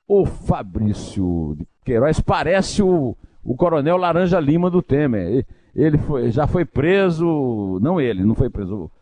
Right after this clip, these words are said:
o, o Laranja Lima, né? E não depõe na, na Polícia Federal. A mesma coisa é o, é o Fabrício. Ele não vai depor, já foi convocado várias vezes,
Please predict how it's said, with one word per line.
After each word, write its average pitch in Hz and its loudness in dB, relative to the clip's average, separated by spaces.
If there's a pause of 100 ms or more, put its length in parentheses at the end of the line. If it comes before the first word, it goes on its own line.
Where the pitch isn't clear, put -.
(140)
o, 98 0
o - 4
Laranja 127 0
Lima, 107 0
né? 107 -2 (420)
E 160 2
não 214 2
depõe 214 0
na, 208 0 (140)
na 175 -4
Polícia 180 0
Federal. 175 0
A 135 2
mesma 202 2
coisa 190 0
é - 4
o, 185 2 (340)
é - 2
o 165 4
Fabrício. 160 -2 (220)
Ele 143 -2
não 214 4
vai 165 2
depor, 147 0
já 127 -2
foi 120 -6
convocado 107 -2
várias 85 -4
vezes, 135 2